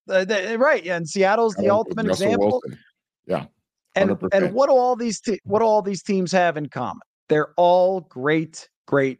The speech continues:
Speaker 1: football teams. So if you, there are a couple teams in the N F C with expensive quarterbacks this year,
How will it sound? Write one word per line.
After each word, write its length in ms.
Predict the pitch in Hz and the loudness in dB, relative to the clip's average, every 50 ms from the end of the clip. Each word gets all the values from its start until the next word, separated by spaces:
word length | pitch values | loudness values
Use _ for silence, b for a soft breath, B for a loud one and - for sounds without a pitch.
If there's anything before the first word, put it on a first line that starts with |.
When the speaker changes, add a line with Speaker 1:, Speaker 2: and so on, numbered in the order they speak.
| _ _ | _ _
Speaker 1:
football 400 | _ - 139 - - 127 113 110 | _ -4 -4 0 0 0 0 -2
teams. 380 | - - 127 113 110 110 - B B B B B | -4 -6 -6 -6 -6 -6 -8 B B B B B
So 160 | - - 208 | 0 2 2
if 100 | 208 - 196 | 2 2 0
you, 100 | 220 - - | -10 -10 -4
there 220 | 175 208 214 214 | -2 0 2 4
are 280 | 202 220 254 285 359 - _ _ _ - | 4 4 4 2 0 -4 _ _ _ -6
a 100 | 185 175 | -4 -2
couple 260 | - 214 - - 285 | -2 -2 -2 -2 -6
teams 280 | - 294 294 320 302 220 | -6 -6 -6 -6 -6 -4
in 80 | - 247 | 0 0
the 40 | 254 | 2
N 80 | 277 | 2
F 100 | 285 254 | 2 0
C 200 | - - 240 254 | -2 -4 -4 -4
with 120 | 262 262 247 | -4 -4 -6
expensive 460 | 233 - - - 208 214 - 269 240 | -6 -4 0 0 0 0 -2 -10 -4
quarterbacks 540 | - 233 226 214 202 185 185 185 180 - - | 0 0 0 2 2 0 0 0 -2 -4 -8
this 160 | 185 165 - | -8 -8 -4
year, 260 | 156 147 147 185 226 | -2 -2 -2 -2 -2